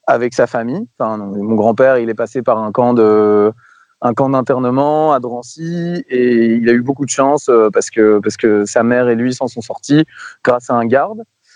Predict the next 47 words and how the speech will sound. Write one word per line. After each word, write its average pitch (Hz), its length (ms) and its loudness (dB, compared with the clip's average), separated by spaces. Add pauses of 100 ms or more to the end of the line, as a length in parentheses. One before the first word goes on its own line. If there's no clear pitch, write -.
(160)
Mais, 147 300 2
euh, 131 420 2
mais 135 140 -2
en 139 80 0
fait, - 100 -2
ce - 80 -18
que 151 80 2
ça 127 180 2
a 123 60 0
fait, 190 160 0
c'est 160 160 0
que - 80 -6
ça 117 140 2
a 107 40 -4
coupé 165 600 -2 (200)
totalement 131 540 0
l'arbre 123 240 2
généalogique. 120 760 -6
Euh, 107 200 2
je, 110 120 0 (420)
je 127 140 2
sais 123 180 2
pas 165 180 0
te 143 120 -2
dire 160 580 0
d'où 139 260 -6
vient 151 440 0
le 123 180 0
grand-père 131 560 2
de 127 80 -4
mon 120 160 -6
grand-père. 131 460 -4 (200)
Parce 113 160 2
qu'en 113 140 -2
fait, 127 180 -2
on 113 40 -8
ne 107 60 -6
sait 113 160 -2
pas, 151 260 2
parce 143 160 -4
qu'en 120 140 -4
fait, 117 180 -2
ils 113 120 -4
ont 110 80 0
changé 113 280 -2
de 107 80 -2
nom, 156 380 0